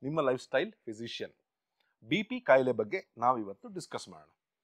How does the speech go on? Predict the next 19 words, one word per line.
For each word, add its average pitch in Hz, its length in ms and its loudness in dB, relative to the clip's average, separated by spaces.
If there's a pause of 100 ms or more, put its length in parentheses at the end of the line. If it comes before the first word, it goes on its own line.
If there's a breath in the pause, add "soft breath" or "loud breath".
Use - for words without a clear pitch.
(380)
ಹಿಂದೆ 202 680 0
ಸುಮಾರು 175 380 6
ಒಂದು 151 160 2
ಐವತ್ತು, 147 340 2
ಅರವತ್ತು 127 360 4
ವಯಸ್ಸಾದ 120 360 4
ನಂತರ 110 340 -4
ಸಾಧಾರಣವಾಗಿ 123 680 2
ನಿಮಗೆ 160 200 -6
ಬಿ 120 180 -6
ಪಿ 117 180 -10
ಇದೆಯಾ, 131 200 -6
ಶುಗರ್ 110 300 4
ಇದೆಯಾ 98 220 -6
ಅಂತ - 100 -6
ಕೇಳ್ತಾ 104 400 -8
ಇದ್ವಿ. - 220 -18
ಆದ್ರೆ 107 280 2
ಇತ್ತೀಚೆಗೆ 156 840 -6